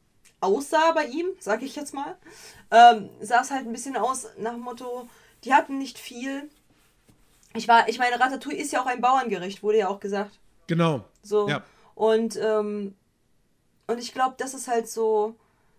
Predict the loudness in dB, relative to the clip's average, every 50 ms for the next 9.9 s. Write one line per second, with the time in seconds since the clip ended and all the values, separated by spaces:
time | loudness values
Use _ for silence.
0 | _ _ _ _ _ _ _ _ -4 -4 -4 -4 -4 -4 0 0 0 2 0 -4
1 | 2 2 4 4 4 4 4 4 2 2 2 2 2 2 0 0 -2 -4 -4 0
2 | 0 2 2 0 -2 -2 -8 -8 -10 -6 -2 2 2 2 0 0 -12 -6 -6 -2
3 | 0 0 0 2 2 2 2 2 0 -2 -2 -2 -2 -2 -2 -2 -2 -4 -4 -4
4 | -4 -4 -2 0 0 0 -2 -2 -6 -6 -6 -6 -4 -2 -2 -2 0 2 2 2
5 | 0 -2 -4 -6 -6 -6 -6 -10 -10 -8 -6 -8 -8 -10 -12 -20 -20 -20 -16 -2
6 | 2 4 4 4 2 -2 -8 -8 -8 -6 -2 -2 -2 -2 0 0 0 0 0 -4
7 | -8 -4 -4 -2 -2 -2 -4 -4 -6 -8 -12 _ _ -12 -12 -12 -12 -14 -12 -10
8 | -8 -8 -8 -8 -8 -8 -4 0 2 0 0 0 -8 -14 -12 -10 -10 -10 -12 -14
9 | -20 -20 _ _ _ _ _ _ 0 4 6 6 6 6 4 -2 -6 -12